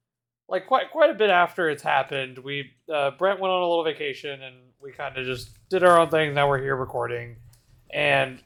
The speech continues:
even now, just thinking about it, we were just talking about how long ago it felt because of how long it lasted. Um,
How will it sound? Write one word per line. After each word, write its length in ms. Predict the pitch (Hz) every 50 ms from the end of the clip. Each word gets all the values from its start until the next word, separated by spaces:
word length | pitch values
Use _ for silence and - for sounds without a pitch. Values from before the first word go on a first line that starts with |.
| _
even 300 | - 190 220 220 226 202 165
now, 200 | 160 156 151 156
just 200 | 139 131 - -
thinking 340 | 165 147 135 151 143 143 147
about 300 | 127 135 127 127 127 127
it, 140 | 127 127
we 100 | 127 131
were 120 | 131 131 127
just 180 | 131 143 135
talking 260 | - 143 127 123 120 127
about 200 | 123 120 107 -
how 300 | 139 131 127 127 123 - _ _
long 440 | 131 127 120 127 127 127 135 139 147
ago 260 | 160 156 180 180 180
it 200 | 185 180 - -
felt 420 | - 190 196 202 208 175 - _ _ _ _ _ _ _ -
because 300 | 165 156 160 170 151 139
of 100 | 160 -
how 300 | - - - 160 156 151
long 440 | 151 139 135 135 135 135 131 131 131
it 160 | 123 110 - 120 120 113
lasted. 640 | 110 107 107 107 113 - - - _ 92 92 73 _ _ _ _ _ _ _ _ _ _ _ _ _ _ _ _ _ _ _ _ _ _ -
Um, 360 | 139 139 131 127 120 117